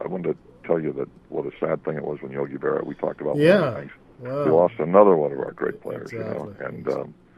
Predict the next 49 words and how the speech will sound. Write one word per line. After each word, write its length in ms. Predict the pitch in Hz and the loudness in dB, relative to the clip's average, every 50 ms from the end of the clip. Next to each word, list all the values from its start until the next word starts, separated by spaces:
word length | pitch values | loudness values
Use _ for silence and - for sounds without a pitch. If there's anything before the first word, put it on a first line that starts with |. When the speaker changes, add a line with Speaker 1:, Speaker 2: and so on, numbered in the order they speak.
| - - - - - - - _ - - - - - - _ | -20 -20 -20 -20 -20 -20 -20 _ -20 -20 -20 -20 -20 -14 _
Speaker 1:
he, 60 | - | -4
you 360 | 80 78 73 71 - - 78 76 | -2 -2 -2 -4 -6 -6 -4 -2
know, 80 | 73 | 0
I 80 | 76 76 | 0 0
must 200 | 78 80 - - | -2 -4 -4 -4
have 100 | - 71 | 0 0
had 120 | - - - - _ _ _ _ - | 0 -2 -2 -8 _ _ _ _ -4
fifty 200 | - - - - | -4 -2 -4 -6
phone 240 | - 82 80 76 71 | -4 -4 -4 -4 -4
calls 220 | - 69 65 65 - | -4 -6 -6 -4 -6
here 100 | 69 69 | -6 -6
when 100 | - 67 | -6 -8
he 40 | 64 64 | -12 -10
passed, 420 | - 71 71 71 69 - - - | -8 -6 -6 -6 -6 -8 -8 -10
and, 320 | - 69 69 69 71 - - - _ _ - | -10 -8 -8 -10 -14 -16 -18 -20 _ _ -8
and, 360 | - 69 71 73 73 - 73 | -4 -4 -4 -4 -4 -6 -4
um, 300 | 71 69 - - - - - - _ _ _ _ _ _ _ _ _ _ _ - | -2 -2 -2 -2 -4 -8 -16 -20 _ _ _ _ _ _ _ _ _ _ _ -6
there, 180 | 76 80 80 76 - 82 - - | -4 -4 -4 -4 -6 -8 -8 -6
he's 240 | 82 82 76 - | -6 -8 -6 -2
like, 380 | - 85 80 80 - - - - _ 76 | 2 2 2 2 0 -8 -18 -18 _ -12
you 80 | 76 | -6
couldn't 260 | - - 90 85 80 - | 0 0 0 0 2 2
say 60 | - | 2
a 60 | 80 76 | 2 2
bad 220 | 73 76 78 71 | 2 0 0 0
word 160 | 69 78 80 | -2 -2 -4
about 240 | 78 73 73 - - | -2 -4 -6 -8 -8
him. 60 | - - | -12 -12
You 60 | 64 | -8
know 60 | 69 | -6
what 80 | 76 76 | -6 -6
I 40 | 73 | -6
mean? 120 | 78 78 | -6 -4
Another 220 | 76 76 80 80 80 | -2 -2 -2 0 -2
one 120 | 80 80 | -2 -2
of 40 | 80 80 | -4 -6
those 80 | 78 - | -4 -2
guys 380 | - 82 78 80 85 87 85 - | 0 0 0 0 -2 -4 -6 -8
that 100 | - - | -10 -10
Speaker 2:
Yeah. 360 | 110 113 110 101 110 120 117 104 101 - - - _ - - - | -8 -10 -10 -10 -10 -12 -12 -14 -16 -20 -20 -20 _ -20 -10 -10
Speaker 1:
yeah, 80 | - - - - - - | -10 -10 -10 -10 -12 -10
it 120 | 69 67 | -10 -8
was 140 | 71 67 64 - | -8 -8 -6 -6
just, 240 | 73 71 - - | -8 -8 -4 -4
uh, 220 | 71 65 64 64 64 - - - - - - _ - - - - - - | -2 -2 -2 -2 -6 -8 -14 -20 -20 -20 -20 _ -20 -20 -20 -20 -18 -12
his 120 | - 65 - - - | -12 -12 -12 -12 -10
teammates 340 | - 92 87 82 82 78 - - - - - | -8 -4 -2 -2 -2 -2 -4 -10 -18 -12 -6
loved 340 | 73 71 73 80 80 78 80 | -2 2 4 4 4 2 0
him. 200 | 90 90 92 | -6 -6 -6